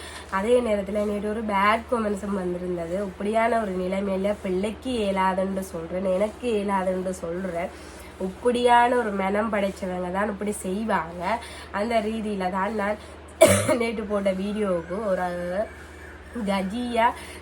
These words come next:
கஜி ஏதோ உண்டு பேர்ல, நான் உங்களுக்கு அந்த தம்ப்நெயில்ல போட்டுக்கொள்றேன், அவங்களோட இதை பார்த்து கொள்ளுவேன். அஹ், "ஒருத்தங்களை தப்பா கதைக்கிறவங்களுக்கு இப்படியான வருத்தங்கள் தான் வரும், உனக்கு சாகுறதுக்கு என்னது வாழ்த்துக்கள்" அப்படின்ன மாதிரி அவங்க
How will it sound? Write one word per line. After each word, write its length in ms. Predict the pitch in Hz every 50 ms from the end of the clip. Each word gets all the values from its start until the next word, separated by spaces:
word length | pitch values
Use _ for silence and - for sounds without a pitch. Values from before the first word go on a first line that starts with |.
| - -
கஜி 280 | 196 196 196 202 220
ஏதோ 240 | 214 208 202 202 196
உண்டு 440 | 196 196 190 190 180 185 185 180 175 175
பேர்ல, 360 | - 202 196 190 190 180 180
நான் 180 | 185 185 185
உங்களுக்கு 320 | 180 180 180 180 175 180 175
அந்த 120 | 180 180 185
தம்ப்நெயில்ல 540 | 190 190 196 208 220 220 214 208 190 185 175
போட்டுக்கொள்றேன், 640 | - 190 185 185 185 - 180 175 180 185 185 185
அவங்களோட 300 | 175 175 175 175 175 170
இதை 180 | 170 175 185 180 - -
பார்த்து 320 | 190 175 185 185 185 190
கொள்ளுவேன். 540 | 175 180 170 165 160 160 160 170 180 208 208 - - - - - - - - - - - -
அஹ், 440 | 190 196 190 190 185 185 190 196 185 -
"ஒருத்தங்களை 640 | - 214 233 247 240 - 269 269 262 262 262 269 262 -
தப்பா 440 | 254 233 220 214 - - 269 262 262
கதைக்கிறவங்களுக்கு 1400 | 254 - 233 208 202 208 202 196 - 214 202 196 190 190 185 185 180 180 175 175 170 165 - - - - 196 190 196 214 247
இப்படியான 720 | 254 233 196 - - 247 247 254 262 262 262 254 254 269 269
வருத்தங்கள் 840 | 226 208 208 202 208 214 208 - - 233 233 233 240 247 240 233 233
தான் 360 | 226 226 208 214 233 247 220 190
வரும், 360 | 190 190 190 185 185 - - - - - - 208
உனக்கு 380 | 196 202 226 240 240 - 285 285 -
சாகுறதுக்கு 720 | 233 214 220 240 247 226 240 208 208 190 196 202 - - 254
என்னது 360 | 220 214 220 214 226 269 247 214
வாழ்த்துக்கள்" 880 | 208 208 226 269 320 349 320 - - 339 - - - - 262 247 240
அப்படின்ன 420 | 233 220 - 208 190 185 180 175 170
மாதிரி 340 | 170 170 170 180 220 247
அவங்க 240 | 233 220 214 220 233